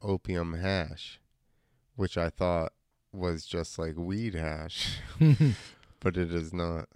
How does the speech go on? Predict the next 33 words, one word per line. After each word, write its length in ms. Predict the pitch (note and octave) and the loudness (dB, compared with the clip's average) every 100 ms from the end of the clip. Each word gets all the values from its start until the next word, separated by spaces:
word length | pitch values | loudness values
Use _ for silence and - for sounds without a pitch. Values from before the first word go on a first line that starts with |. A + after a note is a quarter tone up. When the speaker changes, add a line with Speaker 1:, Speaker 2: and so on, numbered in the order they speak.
| - | -4
Speaker 2:
No, 200 | C3+ B2+ | 2 2
it's 100 | F#2+ | 0
probably 220 | - F#2 E2+ | -4 -6 -6
black 220 | F2+ F#2+ - | -8 -8 -6
tar, 80 | G2 | -6
too. 80 | |
Speaker 1:
So 560 | F2 - F#2 A#2+ A#2 A#2 | -6 -6 2 4 6 4
that's 380 | A2+ B2+ B2+ - | 6 6 4 6
how 260 | C3+ D3 D3+ | 10 10 10
I 200 | D#3 F3+ | 10 10
end 180 | F#3+ | 10
up 160 | F#3 D#3 | 10 12
doing 300 | G3 G3 F#3 | 12 12 12
that, 500 | G3 B3 A3 A3 F#3 | 12 12 10 6 6
because 480 | F#3 F3+ C#4+ E3+ - | 6 8 8 8 12
<laughs> 40 | |
I 100 | A3+ | 12
fucking 500 | A3 - D#4 - C3+ | 12 10 8 8 6
Speaker 2:
Oh, 160 | F3 D3+ | 8 12
Speaker 1:
ran 280 | A#3+ B3 A#3 | 12 12 12
out 180 | A3+ G#3+ | 12 12
Speaker 2:
man. 20 | |
Speaker 1:
of 160 | G#3 | 10
shit. 380 | F#3 G#3 G3+ G3+ | 6 4 6 4
Speaker 2:
Yeah. 360 | A2+ F3+ F#4 F#4 | 2 0 2 6
Speaker 1:
And 120 | E3+ | 8
my 140 | F3 F3 | 10 10
leg 320 | F3+ A#3 A3+ | 10 8 6
is 160 | F#3 | 0
fucking 540 | - D3 C#3 C3 C#3 C3 | -2 2 4 4 2 2
Speaker 2:
Yeah. 260 | D3 B3 D#3 | 2 4 0
Speaker 1:
fucked 300 | - C3 - | 4 4 6
up. 220 | C3+ C3+ | 6 6